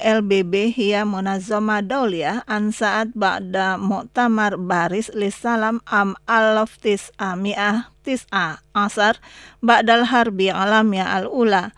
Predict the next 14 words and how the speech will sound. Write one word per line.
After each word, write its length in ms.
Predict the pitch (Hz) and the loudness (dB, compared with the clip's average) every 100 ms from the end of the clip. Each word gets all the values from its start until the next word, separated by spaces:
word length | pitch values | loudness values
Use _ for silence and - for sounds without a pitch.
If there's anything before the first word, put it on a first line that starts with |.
| - - _ | -20 -20 _
wa 160 | 233 202 | -2 -2
tatamatta 960 | 196 170 208 208 214 233 - - 226 | -2 -6 -4 -2 0 0 -2 0 0
ba'dahu 1040 | 220 202 208 - 175 294 - 240 220 - - _ _ _ _ _ _ _ _ - | 2 0 -2 -4 -14 0 2 2 -2 -8 -10 _ _ _ _ _ _ _ _ -2
wazoif 960 | 226 190 190 185 254 - 196 190 - _ _ _ _ _ - | 2 2 2 0 0 2 -4 -4 -10 _ _ _ _ _ -4
bima 480 | 233 220 208 190 202 | 0 2 2 0 0
fi 160 | 185 180 | -2 -2
zalik 520 | 214 190 202 202 - 233 | 2 2 2 -2 -6 -2
niza 480 | 220 214 180 175 | 0 0 0 -4
as-salam 640 | 175 - - 208 196 202 254 - - - | -4 -6 -2 0 2 2 0 -6 -20 -8
wa 160 | 208 208 | -2 0
manahal 640 | 214 220 233 254 269 247 | 2 2 2 2 2 2
harbu 640 | 220 208 190 190 202 254 - _ _ _ | 2 2 -2 -2 0 -2 -6 _ _ _
min 400 | 220 208 190 175 | -4 -2 0 -4
khilal 480 | - 233 214 196 175 | -2 0 2 0 -2